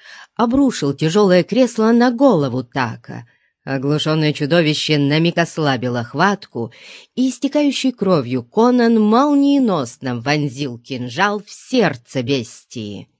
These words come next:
Судорога пробежала по телу обезьяны-человека. Он попытался подняться и не смог.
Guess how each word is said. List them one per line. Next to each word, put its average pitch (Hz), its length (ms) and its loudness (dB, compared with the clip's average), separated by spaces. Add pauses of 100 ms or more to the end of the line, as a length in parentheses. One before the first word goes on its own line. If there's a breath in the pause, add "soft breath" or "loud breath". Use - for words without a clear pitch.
(880)
Судорога 123 960 -6
пробежала 139 560 -2
по 127 160 -6
телу 160 520 -2 (240 soft breath)
обезьяны-человека. 135 1700 -6 (640)
Он 143 200 -2
попытался 151 600 -2
подняться 143 1120 -4 (1120)
и 156 140 -2
не 151 160 2
смог. 120 720 -6